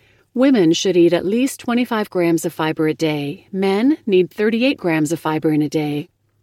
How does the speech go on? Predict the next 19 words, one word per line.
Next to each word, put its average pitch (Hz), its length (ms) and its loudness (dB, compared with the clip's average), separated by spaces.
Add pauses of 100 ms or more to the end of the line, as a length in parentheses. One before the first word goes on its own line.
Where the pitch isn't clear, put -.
(120)
But 214 120 -2
those 269 240 0
fiber 226 400 0
amounts 185 400 0
are 185 100 0
minimums 175 880 0
provided 220 440 -2
by 220 100 -2
the 190 120 0
U 180 120 4
S 160 160 -2
D 175 240 0
A 185 200 2
as 156 140 -2
goals 196 380 -2
for 196 160 -4
Americans 165 520 0
to 156 120 -4
hit, 156 420 -6